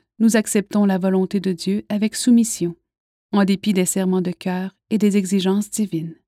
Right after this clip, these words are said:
Je sais que ma séparation est la souffrance la plus cruelle que maman supporte. La semaine est calme. Douze ans de vie conjugale et tout semble devoir se terminer par la séparation.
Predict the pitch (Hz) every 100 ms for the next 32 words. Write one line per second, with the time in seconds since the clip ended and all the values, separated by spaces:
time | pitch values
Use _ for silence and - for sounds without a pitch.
0 | _ _ _ _ _ _ _ _ - 233
1 | 214 190 185 180 180 175 202 190 190 185
2 | - 226 - 220 208 - 233 - 185 180
3 | 190 - 208 - 214 175 170 - 180 175
4 | 175 - 202 - - - - _ _ _
5 | _ _ _ _ _ _ _ _ _ 208
6 | 202 - 202 190 220 - 226 - 165 165
7 | 165 - _ _ _ _ _ 180 208 196
8 | 190 190 180 185 - 196 185 185 185 202
9 | 214 _ _ - 226 254 247 208 190 180
10 | 175 175 175 175 190 - 202 190 170 175
11 | - 208 202 196 220 202 196 196 -